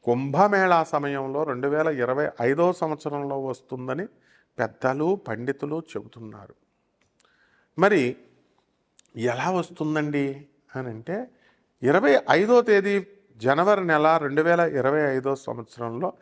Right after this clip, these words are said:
ఐదు గ్రహాలు పంచగ్రహ కూటమి వచ్చింది. అంటే క-, అలైన్‌మెంట్ ఒకే,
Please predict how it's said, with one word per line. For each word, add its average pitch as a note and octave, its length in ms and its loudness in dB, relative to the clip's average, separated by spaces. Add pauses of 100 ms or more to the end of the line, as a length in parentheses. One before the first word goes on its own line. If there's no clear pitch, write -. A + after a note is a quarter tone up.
(300)
ఐదు G3+ 300 2
గ్రహాలు D3 540 2
పంచగ్రహ D3 640 -2
కూటమి D3 460 -4
వచ్చింది. A2+ 460 -16 (800)
అంటే D#3 240 0 (640)
క-, C3 400 0
అలైన్‌మెంట్ F3+ 640 2 (140)
ఒకే, G3+ 600 4